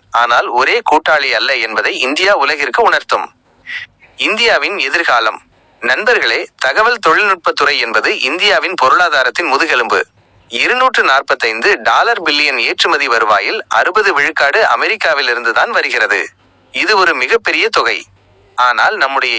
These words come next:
எதிர்காலம் வெறும் வெளிநாட்டு ஒப்பந்த வேலைகளை மட்டும் சார்ந்திருக்க வேண்டியதில்லை. செயற்கை நுண்ணறிவு, ஐந்து ஜி by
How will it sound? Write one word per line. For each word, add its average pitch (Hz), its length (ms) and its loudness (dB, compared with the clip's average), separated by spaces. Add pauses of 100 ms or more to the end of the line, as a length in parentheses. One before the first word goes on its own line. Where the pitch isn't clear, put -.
(120)
எதிர்காலம் 156 520 0
வெறும் 170 280 0
வெளிநாட்டு 190 460 2
ஒப்பந்த 156 400 2
வேலைகளை 127 420 -2
மட்டும் 185 380 -2
சார்ந்திருக்க 143 460 0
வேண்டியதில்லை. 101 580 -2 (440)
செயற்கை 214 500 0
நுண்ணறிவு, 131 500 0 (200)
ஐந்து 196 320 -2
ஜி - 220 -2
by 180 140 0